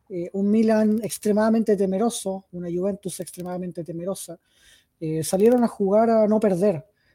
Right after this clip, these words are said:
más que a tratar de ganar el partido. Eh, mucho respeto, a pesar de la intensidad inicial, una Juventus que creo yo que Allegri le ganó el planteamiento a Pioli, eh, el,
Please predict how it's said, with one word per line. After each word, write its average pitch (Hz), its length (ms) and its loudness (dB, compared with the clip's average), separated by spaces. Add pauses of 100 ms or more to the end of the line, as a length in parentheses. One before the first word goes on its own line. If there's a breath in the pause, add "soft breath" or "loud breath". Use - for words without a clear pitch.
(140)
más 190 200 2
que 220 120 0
a - 20 4
tratar 196 300 2
de 202 80 2
ganar 196 240 2
el 185 80 -2
partido. 196 480 -4 (880)
Eh, 160 420 -4
mucho 220 320 4
respeto, 214 640 2
a 190 80 2
pesar 185 340 0
de 196 100 0
la 190 120 2 (180)
intensidad 185 500 -2
inicial, 220 600 2 (300 loud breath)
una 190 180 -2
Juventus 196 460 0
que 180 640 -2
creo 220 180 2
yo 214 160 4
que 196 60 0
Allegri 190 280 2
le 185 120 2
ganó 175 160 -2
el 190 60 -4
planteamiento 185 640 -4
a 180 80 -6
Pioli, 185 360 -2 (1080)
eh, 160 540 -2
el, 175 180 -2